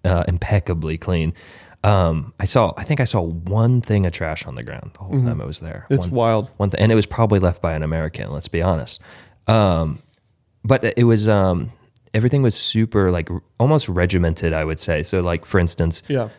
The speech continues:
Speaker 1: the, uh, train system that they have there,
Speaker 2: Mm-hmm.
Speaker 1: which is amazing, and it's always on time or early. It's at least on time. Uh, one of the things that they did is they would line up in perfectly straight lines. Did you notice that?
Speaker 2: <laughs> Yeah.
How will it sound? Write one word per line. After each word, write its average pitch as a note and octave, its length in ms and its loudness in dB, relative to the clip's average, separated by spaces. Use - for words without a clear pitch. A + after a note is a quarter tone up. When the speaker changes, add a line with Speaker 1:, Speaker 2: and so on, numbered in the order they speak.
Speaker 1:
the, E2 300 4
uh, D2+ 60 2
train G#2+ 260 2
system D2+ 320 -6
that D2+ 100 -8
they D2+ 80 -4
have D#2 160 -4
there, B2 100 2
Speaker 2:
Mm-hmm. B2+ 120 0
Speaker 1:
which C#3 120 -6
is D#2+ 120 -6
amazing, E2+ 440 2
and C2+ 60 -6
it's - 260 -10
always F#2 460 6
on C#2+ 180 -4
time D2 400 -8
or G2+ 180 4
early. E2 380 0
It's - 220 -10
at E2 140 -2
least A2 420 2
on F#2 160 2
time. D#2+ 360 -2
Uh, F#2+ 320 4
one G#2+ 160 4
of B2 60 4
the A2 40 -2
things A#2 160 2
that G2+ 120 2
they F2 100 0
did A2 160 4
is F2+ 140 2
they F2+ 100 0
would F2 180 -4
line F#2+ 300 0
up A2+ 160 0
in E2+ 80 -2
perfectly F3 580 -2
straight D#3 340 -4
lines. G#2 300 -4
Did F#2 100 -6
you A2+ 100 -4
notice C3+ 200 -2
that? D#3+ 180 -4
Speaker 2:
<laughs> C#3+ 120 4
Yeah. D#3+ 180 4